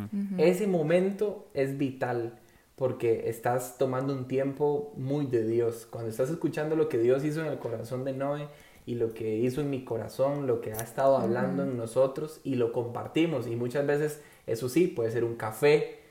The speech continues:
Speaker 2: puede ser un almuerzo, puede ser en el, en nuestros viajes en el carro,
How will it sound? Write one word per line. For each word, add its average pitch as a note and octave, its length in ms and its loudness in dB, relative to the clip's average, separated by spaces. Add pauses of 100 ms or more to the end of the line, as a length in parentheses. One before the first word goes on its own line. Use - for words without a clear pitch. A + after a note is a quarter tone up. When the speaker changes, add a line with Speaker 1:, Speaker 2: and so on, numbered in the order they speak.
(140)
Speaker 2:
puede A#2 160 2
ser A#2 160 -2
un A2 120 -4
almuerzo, C#3 680 -2
puede B2 240 0
ser C3+ 180 2
en C3+ 100 -2
el, A#2 200 -2
en B2 100 -2
nuestros A#2+ 460 -4
viajes B2+ 400 0
en A2+ 100 -8
el A2 180 -10
carro, D3 580 2